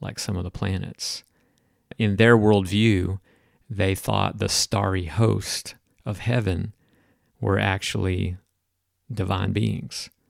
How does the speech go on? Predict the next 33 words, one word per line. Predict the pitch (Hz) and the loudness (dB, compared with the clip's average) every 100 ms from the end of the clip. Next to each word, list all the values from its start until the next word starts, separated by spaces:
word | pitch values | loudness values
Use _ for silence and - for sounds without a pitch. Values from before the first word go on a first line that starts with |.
| _ _ - | _ _ -20
spiritual | - 101 90 95 | -8 -6 -6 -4
beings. | 101 98 90 | -2 -2 -4
And | 87 87 95 | -6 -6 -6
in | 98 | -6
some | - 107 | -2 -2
cultures, | 101 98 98 92 | 0 -2 -2 -2
they | 95 | -2
actually | 95 - | -4 -6
thought | - 98 - | -4 -4 -2
they | 95 | -2
were | 95 | -2
gods. | 95 98 - - - - - _ _ _ _ _ _ _ | -4 -4 -6 -8 -12 -16 -18 _ _ _ _ _ _ _
The | 107 101 | -4 0
Hebrew | 104 117 104 | 4 6 6
Bible, | 104 101 101 92 92 92 _ _ _ _ _ _ _ _ | 6 6 4 2 0 -4 _ _ _ _ _ _ _ _
working | 92 107 117 110 101 | 4 6 6 4 2
from | - 101 | 2 2
within | 95 - 104 104 98 90 | 4 4 4 4 4 4
their | 98 101 | 4 4
cultural | - 107 98 98 | 2 -2 -2 -4
context, | 104 101 101 101 98 - - - | -2 -2 -2 -4 -4 -6 -10 -8
would | 104 92 | -4 -2
identify | 90 92 98 - 92 95 | -2 -2 -4 -4 -4 -4
spiritual | - 101 - 98 | -4 -4 -4 -4
beings | 95 92 | -4 -4
as | 92 98 | -6 -6
stars | - 95 92 92 | -6 -4 -4 -6
as | 90 | -6
well. | 95 101 101 95 _ _ _ _ _ _ _ _ _ _ _ _ _ _ | -4 -4 -6 -10 _ _ _ _ _ _ _ _ _ _ _ _ _ _
Then | 123 135 | 0 4
we | 131 | 6
have | 123 117 113 107 - | 6 6 4 0 -2
a | 110 101 95 95 101 | -2 0 0 -2 -6